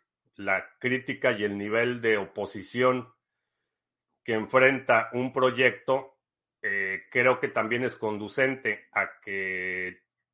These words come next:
tome tracción y amplifique su alcance. Entonces, eh, aunque hay un dilema ético, sin duda, que,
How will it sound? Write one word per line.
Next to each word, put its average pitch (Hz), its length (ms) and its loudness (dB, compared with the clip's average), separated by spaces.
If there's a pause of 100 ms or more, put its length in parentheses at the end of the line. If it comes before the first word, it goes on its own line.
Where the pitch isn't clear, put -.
(100)
tome 135 260 4
tracción 127 760 -2
y 101 140 -8
amplifique 98 1000 -8 (640)
su - 320 -4
alcance. 131 600 0 (920)
Entonces, 127 1000 2
eh, 107 420 0
aunque 107 1080 2 (300)
hay 135 220 2
un 143 200 2
dilema 131 480 6
ético, 131 420 2
sin 101 240 -8
duda, 127 320 -2
que, 92 360 -12